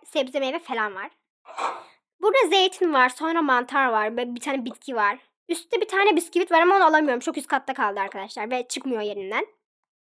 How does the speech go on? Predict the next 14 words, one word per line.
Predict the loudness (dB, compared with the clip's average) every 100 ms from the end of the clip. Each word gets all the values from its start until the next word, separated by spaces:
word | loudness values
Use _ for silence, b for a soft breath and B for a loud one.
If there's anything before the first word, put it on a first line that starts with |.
| _ b b b b
Sonra | 2 4 6 6
böyle | 6 6
lambamız | 4 0 0
var |
gene. | -2 -2 -8 -10 -14 _
Havalandırma. | 2 4 6 4 2 0 2 2 2 -14 -18 -18 -18 -16 -16 -16 -16 -16 -16 -16 -16 B B B B B -2
Ee, | 0 0
sonra | 0 4 6 6 6
böyle, | 6 4 4 2 -6 B B B B -20 _ -20 _
e, | -4 -2 -4
işte | -2 0
sunum | 2 4 6
tap-, | 6 4 2 -4 -20
sunum | 0 4 4